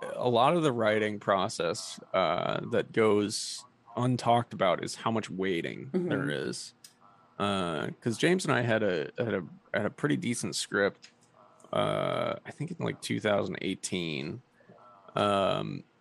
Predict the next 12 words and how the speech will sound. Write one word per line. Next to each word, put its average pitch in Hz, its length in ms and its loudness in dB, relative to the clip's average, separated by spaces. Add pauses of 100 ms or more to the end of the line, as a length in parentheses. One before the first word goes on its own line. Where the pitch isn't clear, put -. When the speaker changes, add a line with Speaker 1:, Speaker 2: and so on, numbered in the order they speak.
(160)
Speaker 1:
and 113 600 0
then 113 180 2
it 156 80 0
was 143 160 0
just - 200 -2
about, 110 500 2
uh, 92 440 2
finding 107 720 0 (220)
the 101 100 -4
right 101 360 0 (160)
actor. - 540 -2
Speaker 2:
Mm-hmm. 175 280 -2